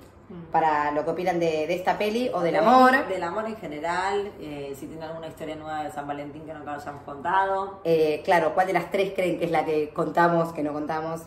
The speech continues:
Speaker 2: Eh, ¿cuál es la verdadera? Y también,
Speaker 1: Ajá.
Speaker 2: ¿cómo se conectan ustedes? ¿Sí? ¿Cuáles creen que es la mejor herramienta a-, hacia el amor?
Speaker 1: Hoy en día que también hay estas nuevas maneras de vincularse con las apps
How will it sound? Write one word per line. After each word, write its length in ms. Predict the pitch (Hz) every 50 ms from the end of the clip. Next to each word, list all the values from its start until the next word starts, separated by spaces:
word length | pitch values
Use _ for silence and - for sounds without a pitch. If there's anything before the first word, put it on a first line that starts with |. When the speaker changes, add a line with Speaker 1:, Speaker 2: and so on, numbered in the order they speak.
| - -
Speaker 2:
Eh, 180 | - 151 135 -
¿cuál 140 | - 160 160
es 80 | 160 156
la 80 | 165
verdadera? 340 | 160 165 175 185 214 240 262 254
Y 60 | -
también, 440 | - 208 214 233 277 277 285 294 311
Speaker 1:
Ajá. 100 | - - - - - - - -
Speaker 2:
¿cómo 200 | - 339 339 -
se 100 | - 247
conectan 520 | - 185 180 208 254 254 - - 170 156 156
ustedes? 520 | 147 - - 151 143 139 139 135 131 -
¿Sí? 160 | - 214 226 -
¿Cuáles 260 | 226 226 226 220 190 - - - -
creen 340 | - 220 233 226 220 214 185
que 60 | 202
es 60 | 190 180
la 80 | 180
mejor 280 | 175 175 165 - 196 190
herramienta 960 | 190 175 170 160 165 160 165 170 175 180 185 185 175 180 190 202 208 202 - - - - - - - - - - -
a-, 280 | - 117 120 120 - -
hacia 200 | 135 - - 135
el 60 | 127
amor? 260 | 131 151 165 156 139 - - - - - - - - - - -
Speaker 1:
Hoy 200 | 233 254 262 240
en 100 | 214 214
día 140 | 233 254 247
que 80 | 220
también 320 | - 175 170 175 175 170 170 170 170 170 - -
hay 60 | 160
estas 180 | 160 - 175 170 - -
nuevas 240 | 160 156 160 156 139
maneras 400 | 151 143 135 139 139 143 147 160
de 80 | 170 143
vincularse 560 | 135 127 - 143 139 139 151 - - - -
con 180 | 139 135 131 123
las 280 | 123 127 127 - - - -
apps 380 | - 151 160 165 151 - -